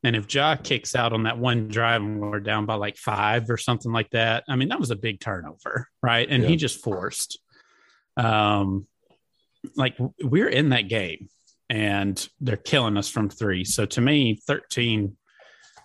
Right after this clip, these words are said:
Speaker 1: is the margin that I would expect it to be. I'm kinda surprised with the way we played and the way the Timberwolves shot.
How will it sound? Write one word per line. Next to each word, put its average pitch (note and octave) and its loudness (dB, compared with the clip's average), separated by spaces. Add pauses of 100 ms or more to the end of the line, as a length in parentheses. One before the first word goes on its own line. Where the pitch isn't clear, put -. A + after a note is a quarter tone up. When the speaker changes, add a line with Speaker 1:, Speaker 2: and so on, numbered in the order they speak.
(260)
Speaker 1:
is G#2+ 2
the A2+ -2
margin A#2 2
that G2+ -2
I G2 -4
would F#2 -8
expect - -4
it G#2+ 0
to A2 -6
be. G2+ 2
I'm A2+ 2
kinda A2+ -2
surprised G#2 -2
with G2+ -8
the G#2+ 0
way G#2+ 2
we A#2 2
played G2+ -2
and G2+ -4
the F#2+ -6
way G2+ -4
the G2 -8
Timberwolves F#2+ -2
shot. G2+ -2